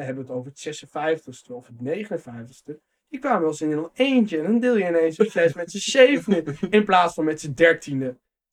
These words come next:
Speaker 1: Dat hakt er wel in.
Speaker 2: Ja, dat tikt wel aan, hè?
Speaker 1: Ontzettend, zeg. Maar ik, ja, je, je noemde net al kort even,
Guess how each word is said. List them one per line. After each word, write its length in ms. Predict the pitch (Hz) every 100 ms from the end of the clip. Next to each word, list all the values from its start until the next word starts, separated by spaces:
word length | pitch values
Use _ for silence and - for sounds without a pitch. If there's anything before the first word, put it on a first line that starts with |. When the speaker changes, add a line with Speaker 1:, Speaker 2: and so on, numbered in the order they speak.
| _
Speaker 1:
Dat 220 | - 240
hakt 360 | - - 185 -
er 140 | 156
wel 240 | 143 143 160
in. 400 | - 302 135 107 _ _
Speaker 2:
Ja, 240 | - 120 139
dat 140 | 147
tikt 180 | 143 165
wel 120 | -
aan, 220 | 107 107 90
hè? 140 | 110 - _ _ _
Speaker 1:
Ontzettend, 880 | - 208 170 165 - 226 214 120 -
zeg. 360 | 117 131 _ _ _ _ _ _ _ _
Maar 200 | 160 156
ik, 160 | 180 - _
ja, 160 | 151
je, 220 | 143 127 165
je 120 | 165 170 170 160
noemde 260 | 185 202
net 160 | 185 196
al 160 | 175
kort 300 | 165 - 190
even, 680 | 175 170 175 - 156 151 151